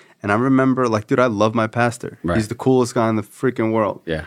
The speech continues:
Speaker 1: And when I was talking to him, I was very scared to tell him that
Speaker 2: Yeah.
Speaker 1: I don't know if I'm, like, a real Christian.
Speaker 2: Right.
Speaker 1: And this one day, I thought he was gonna, like, convert me.
Speaker 2: Yeah.
Speaker 1: And I was like, "Bro, I don't know if, uh,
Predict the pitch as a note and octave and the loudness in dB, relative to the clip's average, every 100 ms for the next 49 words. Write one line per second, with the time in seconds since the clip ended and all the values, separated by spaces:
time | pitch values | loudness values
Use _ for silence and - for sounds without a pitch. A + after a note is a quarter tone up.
0 | - _ A#2+ G#2 G#2 G#2+ A2+ A2+ A#2 A2+ | -16 _ 0 2 2 2 0 0 0 0
1 | A2+ A2 A2 G#2+ A2 G#2+ G2 G#2 G#2+ G2+ | -2 -4 -4 -2 -2 -2 -2 -2 0 0
2 | C3+ A#2+ - A2+ A#2 A2+ G2+ B2 C3 G2 | 0 0 -2 0 0 -2 -4 -2 0 0
3 | F#2 F#2+ A2 B2 G2+ G2 A2 G2+ F2 F#2+ | -2 0 0 0 0 0 0 0 -2 -2
4 | F#2+ F#2 F2+ F#2 - F#2 F#2 G2+ G2 F#2+ | -2 -2 -4 -8 -8 -6 -2 -2 -2 -4
5 | G2 G2+ - F2+ E2 E2+ D#2+ - - - | -6 -6 -8 -10 -6 -6 -6 -12 -20 -6
6 | G2+ G2 - G#2+ G#2 G2+ A2 G2 - G#2+ | -4 -4 -4 -4 -2 0 2 2 2 0
7 | G#2 G#2 G2 G#2 G2+ F#2 - G2+ F#2 G#2 | 2 -4 -2 -2 -2 -4 -4 -4 0 0
8 | G#2+ G2 - F2+ F2+ F#2+ G2 F#2+ F#2 G2+ | 0 -4 -2 0 0 0 -2 -4 -6 -6
9 | - G2+ G2 G2 G#2 G2 G2 G2+ G2 F#2 | -4 2 2 4 0 0 -2 0 -2 -4
10 | - F#2 F2+ | -4 -4 -4